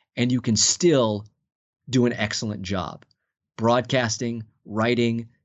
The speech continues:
doing the media relations, putting a program together, uh, doing the game notes, stat packs,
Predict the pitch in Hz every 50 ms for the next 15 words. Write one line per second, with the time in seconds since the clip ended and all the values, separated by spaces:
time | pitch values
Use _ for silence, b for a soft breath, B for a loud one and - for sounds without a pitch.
0 | _ - 123 120 127 120 117 113 117 120 120 120 113 110 110 110 117 117 113 -
1 | 117 113 110 113 107 - b b b - - 139 135 127 123 113 117 - - 127
2 | 123 117 120 120 117 110 107 - 110 107 117 113 110 110 113 110 107 107 b b
3 | b b b b - 107 98 101 98 101 110 113 110 123 127 135 127 120 110 101
4 | 117 117 120 113 113 113 113 107 - - - b b b - - - 143 127 123
5 | 120 - - 123 117 113 107 107 - - -